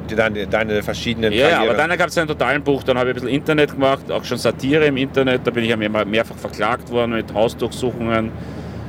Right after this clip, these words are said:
Speaker 2: allem. Und ich bin ja quasi im deutschsprachigen Raum, ich hab das in Amerika mitgekriegt, der Onion.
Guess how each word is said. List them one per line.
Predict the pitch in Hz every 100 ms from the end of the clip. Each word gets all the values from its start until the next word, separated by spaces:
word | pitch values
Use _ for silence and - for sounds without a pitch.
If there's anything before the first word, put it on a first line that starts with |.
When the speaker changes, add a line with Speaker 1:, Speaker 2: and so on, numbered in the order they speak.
| - -
Speaker 2:
allem. | 90 113 117 113
Und | - 98 107 104
ich | -
bin | 131
ja | 139
quasi | - 107 127 139
im | 135 123 104
deutschsprachigen | 113 147 - 143 139 156 123
Raum, | 117 143
ich | 143
hab | -
das | 127
in | 135
Amerika | 123 113 135 151
mitgekriegt, | 147 - 143 -
der | 98
Onion. | 131 180 190 202